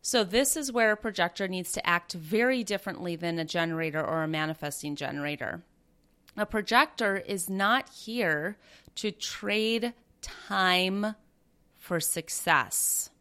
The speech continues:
or trade their time for a paycheck or trade their time for a result. No. I know that's how you think the world works, but that's just what we've been shown.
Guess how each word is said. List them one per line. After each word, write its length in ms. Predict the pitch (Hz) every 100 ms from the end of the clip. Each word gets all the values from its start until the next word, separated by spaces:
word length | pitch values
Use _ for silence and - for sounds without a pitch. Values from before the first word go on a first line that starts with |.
| _
or 340 | - 175 160 156 - _
trade 380 | - 208 196 185
their 200 | 196 185
time 880 | 180 - - - 185 180 190 220 240 _ _ _
for 480 | - - 185 175
a 60 | 170
paycheck 760 | 170 165 156 - 160 87 - - - _ _ _ _
or 160 | - 180
trade 320 | 180 196 180
their 160 | 185 175
time 600 | - - 175 175 202 269 -
for 220 | - 190
a 140 | 180
result. 680 | 170 165 165 139 - - - - _ _ -
No. 520 | 170 170 147 - - _ - -
I 120 | - 165
know 220 | 160 180
that's 260 | 240 254
how 140 | 269 254
you 200 | 247 247
think 300 | 247 320 330
the 80 | 214
world 280 | 185 165
works, 460 | 165 156 156 - - - - -
but 140 | 175
that's 300 | 175 165 -
just 240 | 196 185
what 160 | 190 -
we've 200 | 190 175
been 180 | 170 165
shown. 600 | - 247 180 139 -